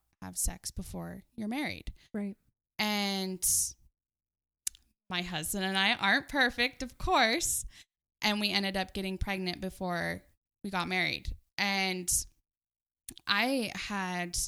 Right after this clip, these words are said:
Speaker 1: you know, I'm not gonna shout out who it is. I had people come to me and be like,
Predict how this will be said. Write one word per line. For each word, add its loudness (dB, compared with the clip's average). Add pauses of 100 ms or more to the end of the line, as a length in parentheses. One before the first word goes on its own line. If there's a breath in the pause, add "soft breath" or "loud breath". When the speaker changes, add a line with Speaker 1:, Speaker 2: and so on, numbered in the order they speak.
(100)
Speaker 1:
you -4
know, -4
I'm -6
not -8
gonna -12 (120)
shout -6
out -12
who -6
it -6
is. -6 (400 loud breath)
I -2
had -2
people -2
come -4
to -6
me -2
and -4
be -6
like, -8